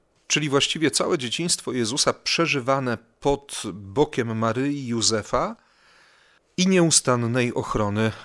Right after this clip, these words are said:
Ojca Niebieskiego, który wysyła anioła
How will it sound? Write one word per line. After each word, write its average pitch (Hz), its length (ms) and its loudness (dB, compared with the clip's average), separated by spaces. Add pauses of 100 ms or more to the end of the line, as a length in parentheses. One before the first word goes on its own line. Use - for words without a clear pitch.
Ojca 117 320 0
Niebieskiego, 107 600 -2
który 165 280 0
wysyła 123 600 0 (800)
anioła 113 560 2